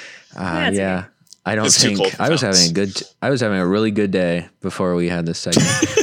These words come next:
Speaker 1: Um, I, <laughs> I
Speaker 2: <laughs> Oh, sorry. <laughs>
Speaker 1: Yeah, I, m-, I mean, I just can't, I can't help but agree with what you said, Adam. It's just, I don't, I think you hit the nail on the head with saying that they need to,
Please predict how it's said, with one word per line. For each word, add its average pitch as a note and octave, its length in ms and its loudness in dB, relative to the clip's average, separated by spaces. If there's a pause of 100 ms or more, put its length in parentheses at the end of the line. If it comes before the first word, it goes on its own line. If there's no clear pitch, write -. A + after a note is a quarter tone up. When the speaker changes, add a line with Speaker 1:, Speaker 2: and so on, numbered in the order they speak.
(120)
Speaker 1:
Um, F#2 600 0
I, F2+ 260 -2
<laughs> - 60 -20 (400)
I E4+ 540 -2 (200)
Speaker 2:
<laughs> - 300 -4
Oh, G#3 520 0 (220)
sorry. G3+ 680 -2
<laughs> - 60 -20 (1160)
Speaker 1:
Yeah, A2+ 460 0 (140)
I, G2+ 160 2
m-, G#2 140 2
I F#2+ 140 0
mean, G#2 160 2
I F#2+ 120 0
just F#2+ 300 0
can't, - 140 -4
I F#2+ 80 0
can't F#2+ 260 -2
help F2+ 200 -2
but F#2+ 120 0
agree G2 280 0
with G2+ 160 -2
what F#2+ 120 -2
you A2+ 100 -4
said, F2 500 -8
Adam. E2 400 -4 (140)
It's E2+ 300 -8
just, - 440 -10 (380)
I D#2+ 180 -4
don't, E2 400 -4 (840)
I F#2 120 0
think G#2 220 -2
you G2+ 80 0
hit F#2 80 -4
the G2 80 -6
nail F#2 160 -2
on F#2 120 -2
the F2+ 60 -2
head E2+ 100 -2
with D#2+ 120 -4
saying F2 240 -2
that E2 180 -6
they E2 280 0
need E2+ 240 -2
to, E2 280 -4